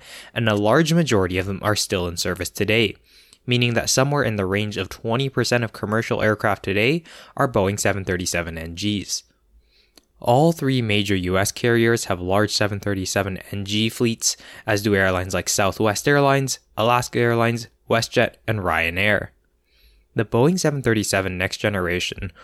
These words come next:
was also developed into the military P eight Poseidon aircraft and the Boeing business jet private corporate jet variant.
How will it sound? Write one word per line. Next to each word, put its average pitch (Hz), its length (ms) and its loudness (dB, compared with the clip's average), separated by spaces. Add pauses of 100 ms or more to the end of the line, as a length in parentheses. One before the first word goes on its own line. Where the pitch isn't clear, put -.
(140)
was 107 160 -2
also 123 360 2
developed 107 460 -2
into 92 220 -6
the 90 100 -6
military 95 540 -4
P 95 300 -6
eight 90 120 -6
Poseidon 113 500 -2
aircraft 113 460 0 (320)
and 143 160 0
the 139 60 0
Boeing 101 360 2
business 90 360 -2
jet - 260 -2
private 107 500 0
corporate 113 440 0
jet - 200 -6
variant. 87 440 -6